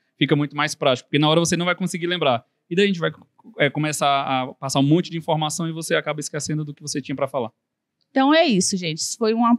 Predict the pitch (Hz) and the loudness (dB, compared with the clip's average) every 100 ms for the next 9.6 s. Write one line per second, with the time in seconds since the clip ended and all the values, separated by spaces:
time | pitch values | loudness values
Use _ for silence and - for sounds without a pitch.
0 | - _ 262 - 302 302 339 330 302 294 | -4 _ -12 -6 -4 -4 -4 -8 -6 -6
1 | 269 - - 269 277 254 220 220 247 226 | -6 -8 0 2 2 0 0 0 -4 -2
2 | 254 247 233 214 233 202 240 294 - - | 0 0 2 0 0 2 2 -2 -10 -12
3 | - 254 208 196 175 214 233 320 - _ | -2 0 2 2 4 2 -2 -6 -8 _
4 | 247 233 226 226 254 - 170 170 - _ | 0 0 2 0 0 0 -2 -4 -12 _
5 | _ - 160 196 196 214 - 226 226 226 | _ 2 4 4 4 4 2 0 0 -2
6 | 226 226 226 233 214 220 - 165 160 156 | -2 -4 -4 0 0 0 -6 -10 -10 -14
7 | 156 147 151 156 156 156 147 139 139 135 | -8 -4 -2 -4 -10 -12 -10 -2 -2 0
8 | 131 127 131 127 120 120 117 117 113 101 | -2 -4 -4 -4 -6 -6 -10 -10 -16 -12
9 | 123 127 120 123 120 | -6 -6 -6 -6 -6